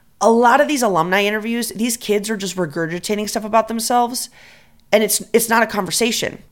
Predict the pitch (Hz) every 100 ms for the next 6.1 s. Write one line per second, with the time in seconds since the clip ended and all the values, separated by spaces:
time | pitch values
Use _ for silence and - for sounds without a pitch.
0 | - 185 202 190 190 - - 190 160 359
1 | - - 339 370 180 160 - 190 196 233
2 | 247 233 185 190 202 - 190 180 - -
3 | 175 - 302 - 190 175 _ _ - -
4 | 240 269 - 208 190 - - 208 202 -
5 | 294 330 294 226 185 175 247 - 175 143